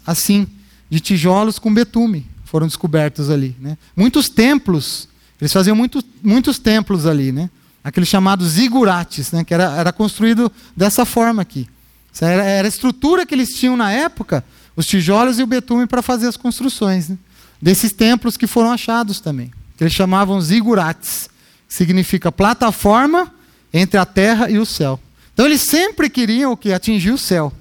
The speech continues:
Eles queriam fazer torre pra atingir o céu, eles faziam os templos, né? Que tinham o nome de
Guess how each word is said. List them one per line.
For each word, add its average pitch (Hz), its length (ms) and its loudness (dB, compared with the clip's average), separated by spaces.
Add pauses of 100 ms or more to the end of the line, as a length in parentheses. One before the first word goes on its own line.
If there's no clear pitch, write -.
(380)
Eles 143 100 -4
queriam 226 200 4
fazer 240 260 2
torre 254 300 0
pra 233 100 -4
atingir 202 300 0
o 175 80 2
céu, 214 420 2 (320)
eles 170 140 0
faziam 208 320 2
os - 80 -4
templos, 285 680 0
né? 214 240 2 (260)
Que 180 120 -2
tinham 208 180 2
o 208 40 4
nome 214 280 0
de 180 320 -2